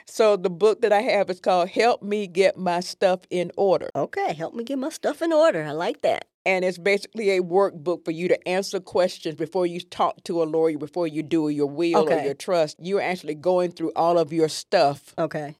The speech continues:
Speaker 1: and thinking about what you wanna do with it when it's your time.
Speaker 2: Gotcha. Which leads me to b-, talk about downsizing. We're gonna talk about that in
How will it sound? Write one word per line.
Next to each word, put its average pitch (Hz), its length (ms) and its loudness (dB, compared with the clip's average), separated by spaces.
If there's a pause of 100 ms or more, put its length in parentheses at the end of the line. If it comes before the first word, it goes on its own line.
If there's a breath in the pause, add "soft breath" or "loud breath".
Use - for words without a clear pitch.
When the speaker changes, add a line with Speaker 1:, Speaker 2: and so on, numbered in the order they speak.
(100)
Speaker 1:
and 165 240 -8
thinking 202 360 2
about 160 400 0
what 180 200 -2
you 175 100 -8
wanna 156 240 -6
do 156 260 -4
with 151 340 -2
it - 160 -6 (300)
when 156 280 -8 (120)
it's 147 200 -8
your 147 160 -4
time. 135 340 -10
Speaker 2:
Gotcha. 147 800 -4
Which 151 200 -10
leads 208 220 2
me 185 100 2
to 165 140 -2
b-, 147 140 -4 (180)
talk 185 240 0
about 160 320 0
downsizing. 170 680 2
We're 160 100 2
gonna 165 100 0
talk 160 120 -2
about 165 140 2
that 165 120 2
in 156 60 0